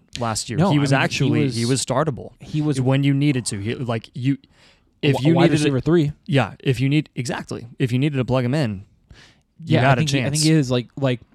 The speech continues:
Speaker 2: and I think he's gonna be that this year, if not maybe slightly improved. Um, so
Speaker 1: Yeah.
Speaker 2: yeah, I th-, are people overlooking him? I mean, in the, in the latest D D startup, he went in the seventeenth round.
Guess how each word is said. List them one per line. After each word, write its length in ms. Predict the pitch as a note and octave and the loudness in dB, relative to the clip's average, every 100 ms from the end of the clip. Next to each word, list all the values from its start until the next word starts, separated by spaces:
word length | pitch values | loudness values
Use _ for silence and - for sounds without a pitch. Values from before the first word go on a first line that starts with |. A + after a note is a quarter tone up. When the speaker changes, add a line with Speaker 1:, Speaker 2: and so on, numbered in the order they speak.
| D#3 | -2
Speaker 2:
and 100 | F3 | 0
I 60 | |
think 160 | F3+ F#3 | 0 -2
he's 100 | F#3 | -2
gonna 140 | F3+ | -2
be 80 | D#3 | 0
that 200 | D3 G#2+ | -2 -2
this 200 | F3 - | -4 -2
year, 180 | C3 A#2+ - _ _ | -4 -4 -8 _ _
if 200 | D#3+ D#3+ | -4 -2
not 300 | D#3+ C#3 - | -2 -4 -2
maybe 220 | D3 C3 | -2 0
slightly 320 | A#2+ C3 A#2 | 0 -2 -2
improved. 480 | A2+ - F#3 C3+ - _ _ _ _ _ | -6 -4 -4 -4 -12 _ _ _ _ _
Um, 480 | C3+ C3+ B2+ B2+ - | -2 0 0 -2 -4
so 140 | E3+ B2+ | -4 -2
Speaker 1:
Yeah. 120 | A2+ | 0
Speaker 2:
yeah, 140 | C#4+ F2 | -2 -4
I 140 | - | -6
th-, 360 | - - - - | -6 -10 -12 -4
are 120 | D#3+ | -2
people 260 | - G#3 F#3 | -2 -2 -4
overlooking 400 | D#3 D3 E3+ F3 | -4 -6 -6 -6
him? 140 | F#3+ | -4
I 60 | D#3 | -2
mean, 160 | D3 | -2
in 80 | C#3+ | -4
the, 140 | C#3 | -4
in 80 | C#3 | -4
the 100 | C#3 | -4
latest 340 | C3+ C3+ C3 B2 | -2 -2 -2 -4
D 80 | |
D 100 | B2+ | -4
startup, 320 | A#2+ B2+ B2 A#2+ | -2 0 0 0
he 80 | |
went 140 | C3 B2 | -4 -4
in 80 | A#2+ | -8
the 60 | |
seventeenth 460 | A#2+ A2+ G#2 F#2+ G2 | -6 -6 -6 -10 -10
round. 300 | C#2 - | -12 -12